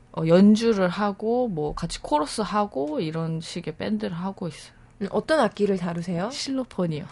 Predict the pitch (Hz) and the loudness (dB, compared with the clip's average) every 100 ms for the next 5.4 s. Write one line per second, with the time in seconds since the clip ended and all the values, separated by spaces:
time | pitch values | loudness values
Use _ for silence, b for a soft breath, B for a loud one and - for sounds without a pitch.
0 | - - 370 453 440 392 370 381 392 285 | -18 0 8 8 8 6 8 10 8 6
1 | 190 - 185 214 403 415 381 233 202 208 | 4 6 4 6 6 6 6 8 8 8
2 | 214 247 220 220 240 262 269 208 170 196 | 8 8 8 4 6 8 8 8 6 4
3 | - 269 339 330 170 165 175 202 202 196 | 4 2 2 2 0 0 4 4 4 2
4 | 202 208 226 214 170 160 202 214 160 196 | 4 4 4 4 2 2 4 4 2 0
5 | 185 170 151 | 2 4 4